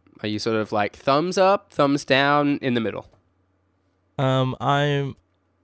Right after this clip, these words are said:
Speaker 2: I'm in the middle.
Speaker 1: In the middle. Okay.
Speaker 2: Um,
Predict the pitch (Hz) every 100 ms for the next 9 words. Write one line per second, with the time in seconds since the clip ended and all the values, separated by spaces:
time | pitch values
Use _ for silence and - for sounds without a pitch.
0 | - 135 131 107 92 60 - _ _ _
1 | _ 127 127 120 87 - - - 120 98
2 | 90 95 98 110